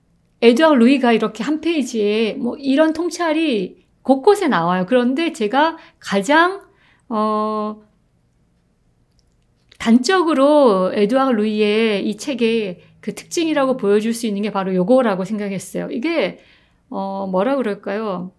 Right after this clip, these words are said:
어, 그러니까 보통 이제 우리가 이런, 이런 인물을 볼 때, 실뱅 같은 인물을 볼 때, 그러면 우리가 뭐 어떻게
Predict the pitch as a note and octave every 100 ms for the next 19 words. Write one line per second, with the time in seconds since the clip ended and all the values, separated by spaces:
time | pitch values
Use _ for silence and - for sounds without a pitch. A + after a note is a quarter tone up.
0 | _ _ _ _ _ _ _ _ - A#3
1 | G3 - A3 G#3+ G#3+ A3 B3 _ _ _
2 | _ D#4 D4+ C4+ D4+ G#4 F4 C4+ D4 A#3
3 | C#4+ C#4 A#3 C#4 C#4+ C4+ B3 - C4 A#3
4 | D#4 D#4 G3+ F#3 G#3+ - F4 F#4+ D#4+ C4+
5 | C4 A3+ B3+ G#3+ G3 A3+ A3+ B3+ G#3 A3
6 | B3+ G3+ G3 - D4 D4 E4+ D4 G#3+ F#3